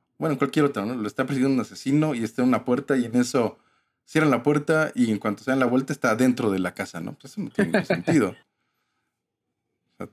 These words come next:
Speaker 2: Claro.
Speaker 1: piensa, no, no tiene forma de explicarse de, de, en, al menos con lo que hay
Speaker 2: Pero
Speaker 1: en
Speaker 2: es
Speaker 1: nuestro
Speaker 2: un
Speaker 1: mundo
Speaker 2: sinsentido
Speaker 1: físico.
Speaker 2: como que no te brinca tanto, ¿no?
Speaker 1: Pero aquí tiene
Speaker 2: Tu
Speaker 1: elementos
Speaker 2: cerebro
Speaker 1: igual.
Speaker 2: de alguna forma como que dice, "Ah, órale".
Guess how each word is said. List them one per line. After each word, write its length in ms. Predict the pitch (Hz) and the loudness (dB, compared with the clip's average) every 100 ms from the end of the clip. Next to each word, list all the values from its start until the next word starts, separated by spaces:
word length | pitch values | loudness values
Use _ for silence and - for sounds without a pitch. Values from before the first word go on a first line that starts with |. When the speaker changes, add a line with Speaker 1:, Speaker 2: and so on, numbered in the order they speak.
| _ - | _ -2
Speaker 2:
Claro. 220 | 165 165 | 2 4
Speaker 1:
piensa, 220 | 123 151 | 4 2
no, 340 | 131 92 95 | 0 -2 -4
no 220 | 92 104 107 | -2 -4 0
tiene 320 | 131 127 107 | 2 2 2
forma 320 | - 117 120 | 0 2 2
de 60 | 98 | 0
explicarse 540 | - 101 110 107 - | -6 -4 -2 -2 -2
de, 300 | 104 85 82 80 | -2 0 -2 -6
de, 200 | 90 95 - | -6 -6 -4
en, 220 | 98 95 - | -4 -6 -6
al 140 | - 107 | -6 0
menos 240 | 123 147 | 2 2
con 100 | 123 | 0
lo 80 | 101 | 0
que 80 | 117 | 0
hay 80 | |
Speaker 2:
Pero 140 | 160 190 | 2 4
Speaker 1:
en 40 | |
Speaker 2:
es 80 | 233 | 4
Speaker 1:
nuestro 80 | 240 | 4
Speaker 2:
un 60 | |
Speaker 1:
mundo 220 | 226 226 180 | 4 4 4
Speaker 2:
sinsentido 320 | 202 185 160 | 4 4 4
Speaker 1:
físico. 80 | - | 4
Speaker 2:
como 140 | 120 | 2
que 140 | 120 120 | 2 2
no 160 | 131 | 2
te 100 | 131 | 2
brinca 340 | 123 117 117 127 | 2 2 0 0
tanto, 360 | 185 160 107 | 0 0 0
¿no? 180 | 101 190 _ _ _ _ _ _ _ _ _ _ _ _ _ _ _ _ _ _ _ _ _ | 0 -2 _ _ _ _ _ _ _ _ _ _ _ _ _ _ _ _ _ _ _ _ _
Speaker 1:
Pero 280 | - 165 151 | 0 4 4
aquí 320 | 147 147 190 | 2 2 0
tiene 260 | 180 208 202 | 2 4 6
Speaker 2:
Tu 60 | 196 | 8
Speaker 1:
elementos 300 | 180 180 208 | 8 6 4
Speaker 2:
cerebro 240 | 165 175 | 4 6
Speaker 1:
igual. 140 | - - | 6 6
Speaker 2:
de 60 | |
alguna 280 | 143 151 151 | 4 2 2
forma 300 | - 147 147 | 2 2 2
como 240 | 135 113 104 | 2 0 0
que 320 | 107 101 101 | 2 2 2
dice, 360 | 110 - 113 117 220 | 0 -2 -4 -2 -2
"Ah, 160 | 240 311 165 | -2 -4 -4
órale". 400 | 185 202 156 | 0 0 0